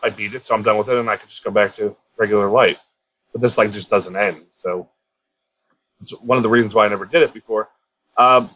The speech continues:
and plus, I think part of it was I was trying to avoid, uh, dealing with this book, which I've been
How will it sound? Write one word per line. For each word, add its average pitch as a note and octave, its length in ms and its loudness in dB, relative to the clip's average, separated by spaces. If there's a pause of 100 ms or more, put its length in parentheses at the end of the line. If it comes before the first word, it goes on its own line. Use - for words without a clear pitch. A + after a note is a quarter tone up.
(160)
and C#3+ 120 0
plus, - 380 -2
I C3+ 60 -4
think C3 240 -12
part B2 140 0
of A2+ 80 -4
it G#2+ 40 -12
was F#2+ 140 -12
I A2 40 -6
was G#2+ 120 -8
trying A2 320 -8
to F#2+ 380 -20
avoid, G2+ 320 -14 (800)
uh, G#2+ 100 0
dealing G2+ 380 0
with F#2+ 120 -8 (260)
this - 160 -20
book, - 360 -6 (680)
which - 180 -10
I've F#2+ 80 -6
been F#2+ 220 -12